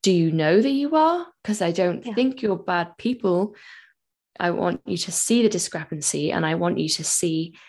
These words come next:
Speaker 1: and think about how that is coming across to our younger female team."
Speaker 2: Yeah.
Speaker 1: And all I can do is keep finding those little moments, sadly, where I need to have physical, tangible evidence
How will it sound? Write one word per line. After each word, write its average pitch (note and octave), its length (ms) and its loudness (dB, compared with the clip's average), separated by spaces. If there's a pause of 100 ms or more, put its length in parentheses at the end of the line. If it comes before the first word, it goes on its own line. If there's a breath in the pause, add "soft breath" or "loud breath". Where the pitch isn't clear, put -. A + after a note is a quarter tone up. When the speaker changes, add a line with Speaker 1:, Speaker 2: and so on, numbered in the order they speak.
(140 loud breath)
Speaker 1:
and D#3 200 -2
think A#3 340 2
about D3 500 0 (600 soft breath)
how F3+ 400 0
that D#3+ 300 -2 (160)
is E3+ 140 -6
coming D#3+ 320 -4
across D#3 420 -4
to - 140 -4
our D#3 140 0
younger D3 680 -4
female D3+ 600 -4 (160)
team." C#3+ 540 -6 (460 loud breath)
Speaker 2:
Yeah. G#3+ 180 -8 (140)
Speaker 1:
And D3+ 600 -4 (420)
all G3 300 4
I F#3 80 4
can F3 220 -2
do E3 260 4
is D#3 160 -2
keep - 320 -8
finding E3+ 480 2
those E3 240 -2
little D#3+ 160 -2
moments, E3+ 800 0
sadly, F3+ 460 0
where D#3+ 180 -2
I E3+ 120 -6
need E3 260 -6
to - 100 -6
have D#3 220 -6
physical, A3 400 0
tangible F#3 580 0
evidence E3+ 800 -4